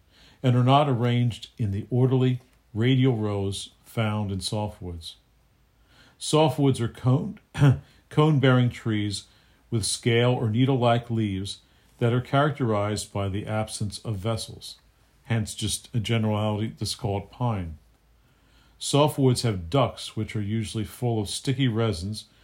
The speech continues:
released from the cells lining the opening or duct. Softwood does not split as easy as hardwood does. When viewed in cross-section, the trunk of the tree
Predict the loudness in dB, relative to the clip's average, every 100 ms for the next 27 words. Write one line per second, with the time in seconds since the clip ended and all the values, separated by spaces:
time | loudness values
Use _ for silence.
0 | _ _ _ -2 4 2 2 -2 -2 0
1 | 0 0 0 -4 -10 _ _ _ -8 -2
2 | 2 4 2 -2 -4 -4 -4 -2 -4 -4
3 | -6 -6 -6 -8 -12 -20 _ _ _ _
4 | _ _ _ _ _ 0 2 2 4 4
5 | 4 2 0 0 0 -2 0 2 2 0
6 | -2 0 -2 -4 -4 -2 -2 -2 -6 -8
7 | -10 -12 -16 -18 _ _ _ _ _ _
8 | -20 -20 -20 -2 0 0 4 4 4 0
9 | 0 0 0 2 2 2 -4 -4 -4 -2
10 | 0 0 0 -2 -4 -2 -2 -2